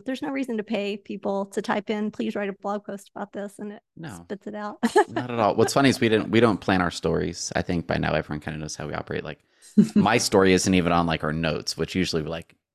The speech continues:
Speaker 2: "Hey, Andrew, do you have a story?" <laughs> You can put something
Speaker 1: Yeah.
Speaker 2: up there, like a word or something.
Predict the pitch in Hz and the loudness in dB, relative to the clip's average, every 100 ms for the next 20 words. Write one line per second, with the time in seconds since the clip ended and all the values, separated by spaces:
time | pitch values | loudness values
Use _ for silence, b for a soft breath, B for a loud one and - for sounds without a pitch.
0 | _ 85 82 85 76 78 76 - 82 92 | _ -4 -2 -2 -4 -6 -4 0 2 2
1 | - 120 127 131 113 123 92 92 80 82 | 2 2 2 4 4 4 2 0 0 0
2 | 82 90 87 85 82 82 73 82 | 0 2 2 2 -2 -8 -12 -12